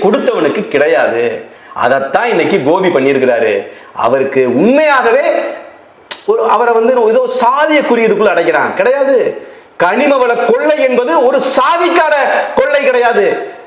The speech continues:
ஒரு சாதியினுடைய வளச்சுரண்டல் கிடையாது, ஒரு மதத்திற்கான வளச்சுரண்டல் கிடையாது. அது தமிழர் பூமியின், தமிழர் மண்ணினுடைய வளக்கொள்ளை, கொள்ளை. அதை எதிர்த்து தான் கோவி நாயனார் இன்றைக்கு போர்க்கொடி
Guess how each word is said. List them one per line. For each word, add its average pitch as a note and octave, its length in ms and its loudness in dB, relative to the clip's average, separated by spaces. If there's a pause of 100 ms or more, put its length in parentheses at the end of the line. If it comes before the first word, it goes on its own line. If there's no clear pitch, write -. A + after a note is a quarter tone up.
ஒரு C4 100 0 (140)
சாதியினுடைய D4+ 680 2 (300)
வளச்சுரண்டல் C#4 600 0
கிடையாது, A3+ 340 0 (300)
ஒரு C4 100 0 (140)
மதத்திற்கான C4+ 600 0 (320)
வளச்சுரண்டல் A#3 560 0
கிடையாது. F3 340 2 (460)
அது D3+ 140 0 (200)
தமிழர் A3+ 420 0
பூமியின், G#3+ 360 2 (160)
தமிழர் F#3+ 320 0 (120)
மண்ணினுடைய C4 520 0 (580)
வளக்கொள்ளை, E3 560 0 (260)
கொள்ளை. C#3 240 0 (440)
அதை D3 160 2 (140)
எதிர்த்து F3 500 0
தான் D4 260 0 (400)
கோவி D3+ 340 2
நாயனார் C3 480 0 (180)
இன்றைக்கு - 360 0 (420)
போர்க்கொடி D3+ 380 0